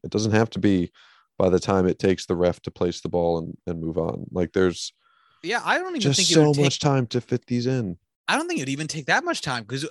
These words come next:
Speaker 2: in theory, all you'd have to do is have however many booth refs you think you need, and then an
Speaker 1: Yeah.
Speaker 2: on-field guy who is the straight communicator, a guy who's always got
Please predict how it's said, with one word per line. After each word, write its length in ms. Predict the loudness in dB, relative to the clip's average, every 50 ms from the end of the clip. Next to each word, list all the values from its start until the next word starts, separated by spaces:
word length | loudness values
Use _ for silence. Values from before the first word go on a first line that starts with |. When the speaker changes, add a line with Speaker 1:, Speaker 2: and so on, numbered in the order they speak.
| -10 -8
Speaker 2:
in 160 | -6 -6 -6
theory, 380 | -6 -4 -4 -2 0 2 2 2
all 160 | 2 2 0
you'd 100 | 0 0
have 160 | -2 -4 -4
to 100 | -6 -4
do 180 | 0 0 2 2
is 100 | 0 0
have 220 | 0 0 0 0 -2
however 440 | -2 0 0 2 2 2 0 -2 -4
many 220 | -4 -4 -4 -4
booth 380 | -4 -2 -2 -2 -2 -4 -6 -6
refs 400 | -4 -4 -2 -2 -4 -6 -6 -6
you 100 | -8 -6
think 240 | -6 -6 -6 -6
you 80 | -8 -8
need, 300 | -6 -2 -2 -2 -2 -2 -4
and 140 | -6 -4 -2
then 200 | -2 -4 -4 -4
an 160 | -6 -6 -4 -2
Speaker 1:
Yeah. 100 | 0 0
Speaker 2:
on-field 560 | 2 2 0 0 -4 -4 -4 -2 -2 -2 -2
guy 300 | 0 0 0 2 0 -2
who 240 | -2 -4 -4 -2 -2
is 200 | -4 -4 -6 -8
the 200 | -10 -10 -8 -8
straight 380 | -8 -6 -4 -4 -4 -6 -6
communicator, 760 | -10 -10 -8 -8 -8 -8 -4 -2 -2 0 0 -4 -6 -10 -16 -16 -14
a 60 | -6
guy 240 | -4 -2 -2 -2 0
who's 200 | -2 -4 -4 -4
always 360 | -4 -4 -2 -2 -2 -2 -2
got 300 | -2 -2 0 0 -2